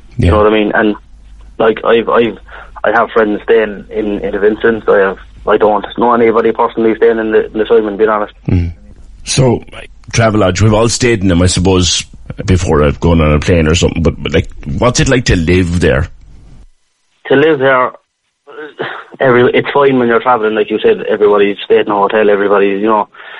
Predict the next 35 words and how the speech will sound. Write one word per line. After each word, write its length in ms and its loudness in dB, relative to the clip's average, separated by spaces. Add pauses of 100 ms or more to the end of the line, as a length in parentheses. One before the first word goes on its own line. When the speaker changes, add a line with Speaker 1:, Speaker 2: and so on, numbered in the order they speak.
(300)
Speaker 2:
it's 160 -2
fine 440 2 (300)
staying 300 2
in 80 -2
a 80 -2
street. 180 -2
Like, 140 0
I 160 2
found 280 0
it, 120 -2 (520)
I 140 0
found 240 0
it 120 -6 (340)
brilliant, 340 2
obviously, 500 -2 (140)
when 200 -2
they 140 2
said 140 -6
to 80 -2
me, 260 0
"Oh, 220 -6
look, 120 -2 (120)
Travelodge 460 -2
is 60 -8
there." 200 2 (320)
I 120 2
lit 180 2
up. 180 -2
I 120 -8
said, 140 -12
"Jesus, 380 -4
I'm 160 0
so 160 2
lucky 280 0
here." 220 2